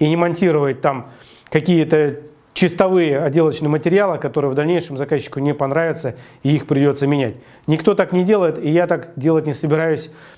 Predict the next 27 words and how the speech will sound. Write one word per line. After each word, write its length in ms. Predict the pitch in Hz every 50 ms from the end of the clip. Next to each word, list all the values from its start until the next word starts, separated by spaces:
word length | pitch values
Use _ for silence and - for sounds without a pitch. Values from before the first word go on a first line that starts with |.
| _ _ _ _
в 340 | - 139 139 139 156 156 143
строящемся 640 | 131 - - 165 175 160 170 - 160 139 - - 135
готовом 440 | 139 139 135 156 143 143 135 131
жилье. 340 | 123 135 147 139 117 113 98 95
Были 240 | 120 143 202 202 185
такие 260 | 175 170 170 175 180
комментарии 540 | 160 175 165 165 165 160 170 196 190 180 165
возмущенные: 720 | 151 143 151 143 160 165 156 165 - 185 160 139 131 123
«Как 260 | 127 160 156 147 -
так, 240 | - 185 180 151 120
десять 340 | 120 147 165 - - 143 117
миллионов 540 | 143 147 151 160 170 180 180 160 147 131 117
за 100 | 123 135
каркас?» 560 | - 147 143 143 - 165 131 113 - - - _ _ _ _ _ _ _ -
Во-первых, 420 | 147 151 151 226 226 196 - -
это 220 | 170 175 170 160
не 100 | 156 151
каркас. 500 | - 160 151 143 - 147 120 104 - - - _ _ _ _ _ _ -
Этот 260 | 147 131 165 156 143
дом 220 | 156 208 202 165
построен 460 | - 160 147 - 170 160 160 156 151
в 60 | 143 120
стиле 280 | - - 151 147 143
фахверк, 440 | - - 180 170 - 165 156 160 -
и 120 | - 143
основным 460 | 147 139 120 156 156 156 160 165 156 147
его 360 | 143 143 147 143 135 -